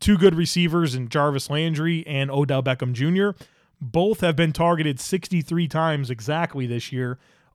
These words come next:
Odell Beckham on sixty-three targets has thirty-nine receptions for five hundred seventy-five yards and a touchdown, seventy-seven point one rating to his coverage or to his, to him when he's targeted. And, uh, you know, look, everyone's talking about Odell Beckham and not having a great year. Well,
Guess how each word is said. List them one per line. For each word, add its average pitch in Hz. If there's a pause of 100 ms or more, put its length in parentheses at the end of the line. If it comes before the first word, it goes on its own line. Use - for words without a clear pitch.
Odell 180
Beckham 170
on 151
sixty-three 156
targets 151
has 127
thirty-nine 156
receptions 147
for 123
five 147
hundred 151
seventy-five 131
yards 160 (380)
and 117
a 107
touchdown, 180
seventy-seven 147
point 139
one 139
rating 160
to 175
his 156
coverage 190 (320)
or 131
to 139
his, 131
to 139
him 170
when 156
he's 147
targeted. 170 (560)
And, 127
uh, 131
you 143
know, 135
look, 143
everyone's 143
talking 147
about 143
Odell 156
Beckham 151
and 131
not 135
having 147
a 139
great 139
year. 151
Well, 147